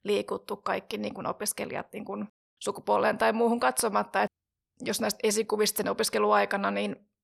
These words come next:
luennoitsijoita pääasiassa oli kaikki, kaikki miehiä. Yhden, yhden muistan, että oli nainen, piti jonkun, jonkun luennon, ja se kyllä jäi positiivisena mieleen, että, että se näki, mutta että siellä ei ehkä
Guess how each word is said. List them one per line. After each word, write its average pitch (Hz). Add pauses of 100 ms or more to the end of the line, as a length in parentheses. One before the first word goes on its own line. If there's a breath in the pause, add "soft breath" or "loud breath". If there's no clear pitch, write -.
(160)
luennoitsijoita 208
pääasiassa 202
oli 202
kaikki, 202
kaikki 208
miehiä. 208
Yhden, 208 (160)
yhden 254
muistan, 202
että 202
oli 202
nainen, 208
piti 220
jonkun, 214 (180)
jonkun 220
luennon, 208
ja 208
se 220
kyllä 214
jäi 214
positiivisena 220
mieleen, 208
että, 220
että 208
se 220
näki, 220
mutta 196
että 214
siellä 233
ei 214
ehkä 208